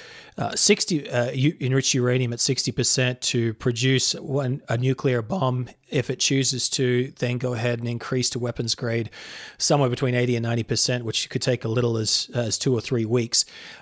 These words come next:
Um, and so this is kind of just another benchmark that, that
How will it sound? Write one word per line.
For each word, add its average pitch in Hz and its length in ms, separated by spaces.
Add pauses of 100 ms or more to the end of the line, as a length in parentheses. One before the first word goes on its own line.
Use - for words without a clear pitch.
Um, 120 400 (260)
and 127 160
so 139 120
this 151 220
is 127 240
kind 143 240
of 113 100
just - 220
another 117 180
benchmark 127 640
that, 113 280 (120)
that 120 280